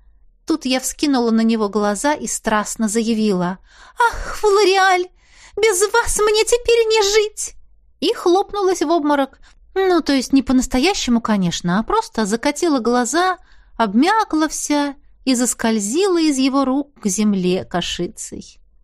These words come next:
Но разве мог мужчина благородного происхождения позволить даме упасть на землю? Нет, конечно.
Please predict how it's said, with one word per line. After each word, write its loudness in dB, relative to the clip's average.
Но 4
разве 2
мог 2
мужчина -2
благородного 0
происхождения -2
позволить 0
даме 0
упасть -2
на 2
землю? 0
Нет, 0
конечно. -10